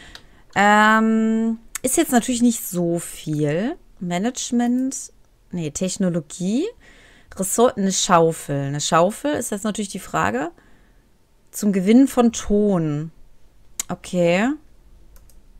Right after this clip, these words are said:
Können wir das überhaupt schon machen? Einfacher Lattenzaun. Sollten wir uns definitiv auch drum kümmern, weil ich weiß nicht, was mit den, ähm, das kostet aber schon wieder fünfhundert.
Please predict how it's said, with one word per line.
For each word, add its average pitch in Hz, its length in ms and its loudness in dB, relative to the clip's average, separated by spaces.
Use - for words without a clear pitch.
Können 196 160 0
wir 170 60 2
das 175 180 -2
überhaupt 180 240 -2
schon 165 200 -4
machen? 165 280 -4
Einfacher 240 420 0
Lattenzaun. 156 1080 -4
Sollten 208 300 4
wir 233 80 6
uns 220 140 0
definitiv 233 600 2
auch 220 240 2
drum 196 360 -4
kümmern, 226 500 2
weil 190 100 0
ich 190 140 -6
weiß 196 200 0
nicht, 202 180 -6
was - 180 -6
mit 190 180 -6
den, 180 420 -2
ähm, 170 680 -4
das - 200 -14
kostet 196 340 -2
aber 180 120 0
schon 180 200 -4
wieder 175 140 0
fünfhundert. 247 1160 -4